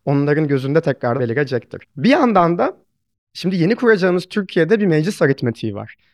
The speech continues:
Yani azınlığa düşecek, bir muhalefete düşecek aslında, ana muhalefet olacak bir Cumhur İttifakı var. Seçilecek yeni bir Cumhurbaşkanı var, on üçüncü Cumhurbaşkanı Kemal Kılıçdaroğlu olacak. E, bir yandan da,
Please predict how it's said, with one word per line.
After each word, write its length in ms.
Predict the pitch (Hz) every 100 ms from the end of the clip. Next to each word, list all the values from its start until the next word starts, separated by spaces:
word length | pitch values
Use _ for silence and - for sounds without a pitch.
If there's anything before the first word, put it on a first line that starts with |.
| -
Yani 260 | 117 107 -
azınlığa 540 | 139 156 143 151 208
düşecek, 540 | 202 160 131 170 - -
bir 240 | 143 139 - 120 120
muhalefete 600 | 123 127 135 131 143 226
düşecek 340 | 233 135 120
aslında, 280 | 113 - 110
ana 100 | 160
muhalefet 500 | 165 131 123 123 -
olacak 300 | 123 165 220
bir 60 |
Cumhur 240 | 160 170 214
İttifakı 560 | 196 - 120 110 -
var. 180 | 120 226 -
Seçilecek 540 | - - 170 160 214
yeni 200 | 143 190
bir 120 | 175
Cumhurbaşkanı 580 | 147 156 165 139 - 117
var, 80 | 113
on 120 | 120
üçüncü 260 | 120 123 113
Cumhurbaşkanı 540 | 117 113 113 - 113
Kemal 280 | - 117 123
Kılıçdaroğlu 640 | - 120 - 196 208 127
olacak. 440 | 113 110 107 240 - _ _ _ 127
E, 120 | 110
bir 80 | 214
yandan 460 | 247 208 185 190
da, 200 | 254 349